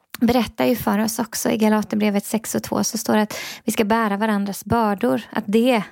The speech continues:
i sig är liksom ett uppfyllande av vad Jesus har sagt. Ehm, och det står också i Romarbrevet tolv och femton att vi ska glädja oss med dem som är glada och vi ska gråta med dem som gråter.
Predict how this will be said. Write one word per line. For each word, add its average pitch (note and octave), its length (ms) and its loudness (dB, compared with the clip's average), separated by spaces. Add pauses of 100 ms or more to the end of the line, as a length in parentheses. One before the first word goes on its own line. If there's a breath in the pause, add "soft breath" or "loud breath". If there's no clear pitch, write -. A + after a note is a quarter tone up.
(120)
i - 60 -10
sig A#3 440 2 (160)
är G3+ 140 0
liksom G3 280 -2
ett - 140 -6
uppfyllande G#3+ 720 0
av F#3 140 -2
vad G3 300 0
Jesus G#3 400 -4
har A3+ 60 -2
sagt. - 560 -6 (540 loud breath)
Ehm, A3+ 600 0
och A#3 60 0
det A3+ 80 4
står A3+ 220 2
också A3 200 0
i G3+ 40 4
Romarbrevet A3 560 2
tolv A3 240 0
och G#3 80 0
femton G#3+ 360 0
att G3+ 140 -2
vi G#3+ 40 -6
ska - 100 -4
glädja A3 580 2
oss G#3 140 -6
med A3+ 140 0
dem G#3+ 180 2
som A3 160 -2
är G#3 40 2
glada G#3 460 2
och G#3+ 100 -6
vi A3 40 -6
ska A3 200 -6
gråta A#3+ 680 0
med B3 120 0
dem G#3+ 160 2
som G#3+ 220 -2
gråter. A3+ 540 -2